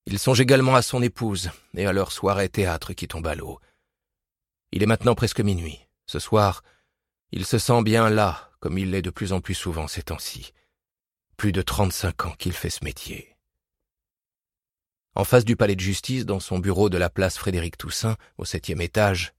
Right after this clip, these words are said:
malgré l'interdiction de fumer, le chef de la police criminelle, Paul Van Herste, a allumé un cigare. Il a dégrafé sa cravate et ouvert le col de sa chemise. Il soupire.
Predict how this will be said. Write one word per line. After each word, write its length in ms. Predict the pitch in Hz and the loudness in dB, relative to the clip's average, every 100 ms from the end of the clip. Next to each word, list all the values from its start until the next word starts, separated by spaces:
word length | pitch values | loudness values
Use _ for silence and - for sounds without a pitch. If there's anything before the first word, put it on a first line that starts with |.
| - | -8
malgré 400 | 90 90 90 95 | -6 -4 -2 -2
l'interdiction 720 | 85 - 95 87 - - 73 | -2 -2 -4 -4 -6 -6 -6
de 80 | |
fumer, 360 | - - 78 98 - _ _ _ _ _ _ _ - | -6 -6 -4 -4 -8 _ _ _ _ _ _ _ -2
le 80 | |
chef 240 | 110 139 120 | 2 4 6
de 80 | 127 | 6
la 120 | 123 | 4
police 260 | 135 131 | 4 2
criminelle, 560 | - 123 117 123 143 123 _ _ _ _ | 0 0 4 4 4 2 _ _ _ _
Paul 220 | 131 131 | 4 6
Van 200 | 107 113 | 6 2
Herste, 380 | 113 101 - - 135 - _ _ _ | 2 0 -4 -2 -2 -2 _ _ _
a 120 | 104 107 | -2 0
allumé 320 | 117 104 110 | 0 0 2
un 100 | 110 | 2
cigare. 840 | 101 - 85 92 76 - - - - _ _ _ | 0 -4 -4 -4 -4 -10 -16 -20 -20 _ _ _
Il 160 | - 92 | -10 -4
a 60 | 90 | -2
dégrafé 480 | 98 92 92 - | 0 -2 -2 -2
sa 160 | 90 90 | -4 -4
cravate 580 | - 95 90 117 - - _ _ _ _ - | -4 -2 0 0 -4 -20 _ _ _ _ 2
et 140 | 113 | 4
ouvert 300 | 120 120 131 | 6 6 6
le 100 | 123 | 6
col 220 | - 120 | 4 0
de 80 | 101 | 0
sa 160 | 95 98 | -2 -4
chemise. 580 | - 87 78 - - - _ _ _ _ _ _ _ | -6 -8 -8 -12 -18 -20 _ _ _ _ _ _ _
Il 120 | - | -10
soupire. 640 | 92 - - 90 73 - | -8 -8 -10 -10 -10 -12